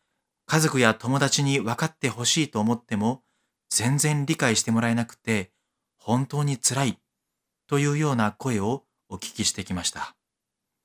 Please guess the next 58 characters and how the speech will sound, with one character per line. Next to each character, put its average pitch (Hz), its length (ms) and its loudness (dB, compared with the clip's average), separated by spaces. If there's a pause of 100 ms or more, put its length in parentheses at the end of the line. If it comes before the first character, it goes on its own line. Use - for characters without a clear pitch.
(800)
分 107 160 0
か 143 60 4
っ - 120 -6
て - 80 0
も 117 140 6
ら 127 100 2
え 131 80 2
な 135 140 0
い 135 160 -4 (220)
と 101 120 -6
い 113 200 2
う - 120 -10
痛 104 220 -6
み 107 100 0
や、 87 220 -6 (760)
そ - 160 0
こ 139 100 2
か 135 140 0
ら 135 100 2
来 151 140 0
る 120 140 2
孤 - 180 -8
独 135 180 0
の 139 120 0
中 131 200 -4
で、 104 280 -4 (760)
あ 113 80 2
な 127 100 2
た 117 120 4
も 110 320 4 (340)
悩 123 220 0
ん 139 60 0
だ 139 100 -2
こ 143 80 -6
と 135 120 -4
が 92 180 -2
お 101 80 -2
あ 120 40 -2
り 107 60 -6
で 123 80 -6
し - 140 0
ょ - 20 -4
う 92 40 -10
か？ 95 220 -14 (1120)
あ 110 120 0
る 135 60 2
い 131 60 2
は 110 280 2
今、 135 360 0 (440)
そ - 160 -2
の 147 100 4
よ 156 120 2
う 139 40 2
な 104 140 4
闇 110 260 2
の 135 80 0
中 127 240 -2
に 104 320 0